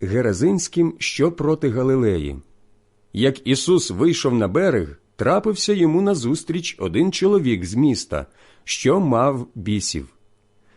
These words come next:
Він з давнього часу вже не носив одежі і мешкав не в хаті, а по гробах.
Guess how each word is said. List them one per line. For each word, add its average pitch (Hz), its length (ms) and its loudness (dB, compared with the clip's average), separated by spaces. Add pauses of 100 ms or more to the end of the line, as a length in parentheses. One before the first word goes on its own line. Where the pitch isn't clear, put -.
(240)
Він 123 320 2
з 87 100 -6
давнього 120 460 0
часу 165 580 -2 (100)
вже 101 320 -2
не 202 120 2
носив 156 540 0
одежі 151 600 -2 (280)
і 131 120 2
мешкав 165 760 0
не 107 240 0
в 80 100 -6
хаті, 143 580 -2 (140)
а 87 180 -2
по 113 180 -4
гробах. 90 600 -4